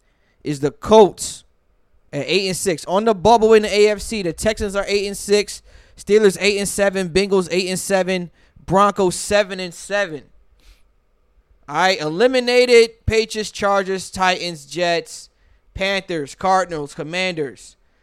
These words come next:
Even the Bears have a shot to make the playoffs somehow, some way.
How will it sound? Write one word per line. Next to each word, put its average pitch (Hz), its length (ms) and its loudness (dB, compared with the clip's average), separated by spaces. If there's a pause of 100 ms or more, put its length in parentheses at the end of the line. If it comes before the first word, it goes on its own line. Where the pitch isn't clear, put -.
(120)
Even 269 320 -4
the 208 140 4
Bears 208 480 2
have 185 180 -4
a 170 60 -2
shot 170 320 -4
to 160 60 -14
make 160 180 -12
the 151 140 -12
playoffs 165 380 -4
somehow, 165 340 -6
some 147 260 -12
way. 156 300 -6